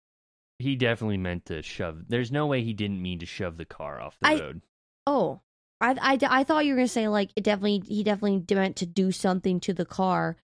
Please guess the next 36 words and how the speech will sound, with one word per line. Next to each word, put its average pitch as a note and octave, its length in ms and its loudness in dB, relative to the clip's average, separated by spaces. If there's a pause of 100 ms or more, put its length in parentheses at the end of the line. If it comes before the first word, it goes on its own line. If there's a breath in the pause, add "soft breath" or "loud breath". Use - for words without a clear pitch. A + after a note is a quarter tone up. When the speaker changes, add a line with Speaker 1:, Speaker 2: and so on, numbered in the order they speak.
(140)
Speaker 2:
but G#3+ 80 2
I A3 140 4
thought A3+ 240 2
he G#3 100 2
was G3 160 2
just G3 200 -2
gonna, F#3 220 2
like, E3 240 0
stop - 640 -4
it. C#3 220 -4 (260)
Speaker 1:
Yeah, G2+ 300 2
no, G2+ 160 2
I'm B2 160 2
pretty C#3+ 260 0
sure, G#2 480 -2
like, F2+ 240 -4
just F2+ 220 -10
with F#2 140 -10
the F2 60 -12
motion F2+ 360 -10
of F2 80 -10
his F2 100 -14
hand, F2+ 640 -10 (320)
and D#2+ 340 -12
I'm E2 180 -10
pretty G2+ 200 -8
sure F2+ 220 -10
he E2 160 -8
was D2+ 240 -14
trying D#2 240 -16
to D2 60 -18
throw - 220 -20
it D2 80 -16
off D#2 140 -12 (100)
the - 60 -16
road. C#2+ 200 -14